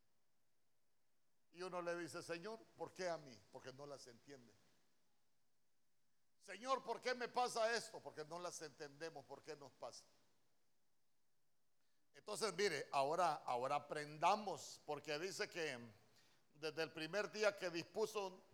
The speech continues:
en su corazón entender y humillarse en la presencia de Dios, desde ese día fueron oídas sus palabras.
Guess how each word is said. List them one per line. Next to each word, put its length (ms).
en 160
su 160
corazón 640
entender 960
y 140
humillarse 540
en 80
la 120
presencia 500
de 160
Dios, 400
desde 220
ese 220
día 260
fueron 360
oídas 580
sus 160
palabras. 760